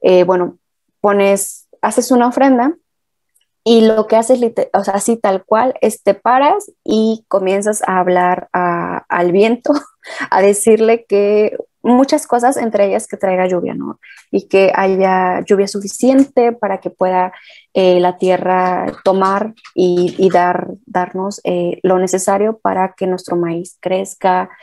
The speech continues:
que no le vaya a entrar plaga, eh, que haya buena cosecha, bueno, en fin, ¿no? Entonces, eh,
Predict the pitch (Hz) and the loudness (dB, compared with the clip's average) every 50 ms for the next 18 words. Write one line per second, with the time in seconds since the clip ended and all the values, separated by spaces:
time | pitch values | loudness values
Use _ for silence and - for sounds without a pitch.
0 | - - - _ _ _ - 185 185 180 180 180 180 180 175 175 175 175 175 175 | -20 -20 -20 _ _ _ -2 0 0 2 2 2 2 2 0 0 0 0 0 2
1 | 175 175 175 170 165 170 170 - - 190 196 196 196 190 190 185 180 180 185 180 | 2 0 0 -2 -6 -8 -10 -4 -2 0 0 0 0 -2 -2 -2 -2 -2 -4 -8
2 | _ _ _ - - _ _ _ _ _ - 170 175 175 170 175 170 170 - 175 | _ _ _ -20 -20 _ _ _ _ _ -2 0 2 2 2 0 -2 0 0 0
3 | 175 180 175 170 175 170 170 170 170 - - - 202 202 202 202 _ - - 196 | 2 2 2 0 0 -2 -2 -4 -8 -10 -4 -2 0 0 0 -2 _ -6 -4 -4
4 | 190 185 - 196 185 180 180 - - 180 180 - - 170 160 151 175 196 _ _ | -4 -2 -2 -2 -4 -4 -6 -4 -4 -4 -4 -2 -4 -4 -4 -4 -6 -10 _ _
5 | _ - - - - - - - - _ - - 240 - - 277 262 262 277 269 | _ -20 -18 -18 -18 -18 -20 -20 -20 _ -2 -2 -2 0 0 0 4 4 2 2
6 | - 247 233 240 277 - - - - 175 180 185 175 - - | 4 2 4 4 2 0 -2 -6 0 2 2 2 2 0 -2